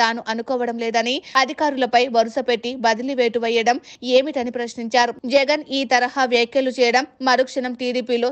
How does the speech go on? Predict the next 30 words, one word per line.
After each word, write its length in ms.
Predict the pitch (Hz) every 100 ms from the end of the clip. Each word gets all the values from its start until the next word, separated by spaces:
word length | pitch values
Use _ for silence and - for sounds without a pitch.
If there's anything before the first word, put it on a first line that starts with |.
| -
సంతృప్తి 400 | 233 220 226 - 226
ప్రారంభమైంది. 680 | 233 226 226 233 233 233 240 - _ _ 285
మూడు 200 | 359 392
పార్టీల 340 | 302 262 320 294 262
మధ్య 260 | 226 262 269
పొత్తు 220 | 247 220 254
కుదిరిన 360 | 240 240 262 262
తర్వాత 360 | 247 233 240 233 254 - - - 277
గత 140 | 302 330
నెలలో 300 | 302 277 269 269
చిలకలూరుపేట 720 | 269 247 277 277 269 247 240 240
సభకు 280 | 247 233 226 262
ప్రధాని 320 | 247 226 240 240
మోదీ 200 | 226 220 247
హాజరయ్యారు. 580 | 233 233 233 240 240 226 _ - 277
ఆ 20 | 294
సభలో 320 | 302 240 262 277 240
జగన్ 260 | 233 269 262
సర్కార్పై 480 | 233 247 240 233 247 247
ప్రధాని 340 | 226 233 254 240
మోదీ 180 | 226 247
విరుచుకుపడతారని 840 | 233 214 247 226 220 220 226 226 226
భావించారు. 480 | 226 226 226 240 233 - 240
కానీ 260 | 226 240 254 - - 277
పొడి 180 | 269 277
పొడి 160 | 285 254
మాటలకే 440 | 233 240 240 226 240 254
ఆయన 160 | 233 226 233
పరిమితమయ్యారు. 680 | 233 226 226 226 233 233 220 226 233
దీంతో 240 | 226 240